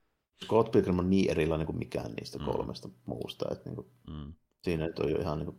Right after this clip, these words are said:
Speaker 1: silleen mitään
Speaker 2: Se, se,
Speaker 1: tekemistä
Speaker 2: se tuntuu siltä
Speaker 1: niitten
Speaker 2: niinku
Speaker 1: kanssa.
Speaker 2: ä-, N S i-, ö, jälkiajan niinku Wright-leffalta, mut tuli siellä siinä välissä
Speaker 1: Niin,
Speaker 2: niinku
Speaker 1: niin,
Speaker 2: trilogian aikana,
Speaker 1: joo.
Speaker 2: että joo.
Speaker 1: Tuntuu selvästi amerikkalaiselta, kun ne aiemmat tuntuu selvästi briteiltä.
Speaker 2: <laughs> Kyllä,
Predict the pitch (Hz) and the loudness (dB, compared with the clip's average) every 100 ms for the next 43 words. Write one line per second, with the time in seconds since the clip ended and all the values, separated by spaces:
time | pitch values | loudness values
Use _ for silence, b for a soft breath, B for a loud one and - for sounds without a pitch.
0 | _ 85 85 85 82 85 87 - 85 85 | _ 0 0 2 2 2 2 2 2 4
1 | 110 147 139 104 98 92 98 98 90 90 | 4 4 4 4 4 2 4 4 4 0
2 | 104 95 92 - - _ - 95 90 82 | 0 0 0 -2 -6 _ 0 2 4 4
3 | 117 107 90 76 73 73 71 76 76 76 | 4 4 2 2 0 -4 -4 -2 -2 -2
4 | 67 65 67 - 90 90 85 80 80 73 | -4 -4 -6 0 2 2 2 0 0 2
5 | 95 95 92 90 67 67 69 69 90 85 | 2 2 0 -2 -4 -4 -6 -4 -2 -2
6 | 95 - _ 71 69 - - B B B | -4 -10 _ -6 -6 -6 -12 B B B
7 | 101 95 98 98 95 95 85 92 87 71 | 2 4 6 6 4 6 6 6 4 2
8 | - - - 69 - - - - - - | -2 -2 0 -2 -4 -8 -10 -10 -8 -2
9 | 80 80 80 82 82 82 80 80 - - | 0 2 -2 -6 -2 0 0 0 -6 -8
10 | - - - - 139 - 104 85 | -8 -4 2 2 2 2 2 2